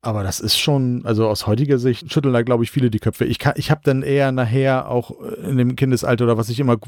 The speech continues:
meine Eltern viele hatten, hab ich immer so Max und Moritz und andere Sachen von Wilhelm Busch und, und solche Geschichten dann irgendwie mir angeguckt, weil ich, weil ich diese Reimkunst auch einfach damals als Kind wirklich toll fand und unterhaltsam.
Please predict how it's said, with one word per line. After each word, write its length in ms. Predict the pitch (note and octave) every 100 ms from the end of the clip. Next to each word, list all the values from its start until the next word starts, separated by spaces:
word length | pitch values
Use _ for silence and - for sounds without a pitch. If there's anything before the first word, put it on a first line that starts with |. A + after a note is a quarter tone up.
| A#2+
meine 260 | A2 A#2+ A#2
Eltern 240 | A#2+ B2+
viele 240 | - B2+ A#2
hatten, 280 | A#2+ A2+
hab 100 | A2+
ich 140 | - B2
immer 220 | A#2+ A2 - - - -
so 160 | B2+
Max 340 | G#2+ A2+ A#2 C#3
und 120 | A#2+
Moritz 500 | B2+ C3 B2 A#2 -
und 120 | A2
andere 280 | A2+ A#2+ A#2
Sachen 240 | A2+ A2
von 180 | A2+ A2
Wilhelm 260 | A#2 A2 G#2
Busch 380 | B2 - - -
und, 260 | A2+ A2
und 400 | - - E3 F#3+ - - - -
solche 240 | - A2+ A2+
Geschichten 420 | A2 - - G2+
dann 180 | F#2+ F#2+
irgendwie 380 | G2+ G2 F2+ G2+
mir 280 | G2 G2
angeguckt, 360 | G2+ G#2 G#2 -
weil 120 | G#2
ich, 120 | A2 - G2+
weil 100 | G#2+
ich 100 | -
diese 200 | G#2+ G#2+
Reimkunst 520 | A2 A#2 - A2+ -
auch 100 | G2
einfach 300 | - G#2 G2
damals 480 | - G#2 F#2+ - -
als 280 | - G#2 -
Kind 320 | G#2+ F#2+ - -
wirklich 640 | - - - A#2+ A2 G2+
toll 220 | - G#2
fand 240 | F#2+ G#2+ G2
und 100 | G2
unterhaltsam. 640 | G#2 G2+ F#2 - G2+ -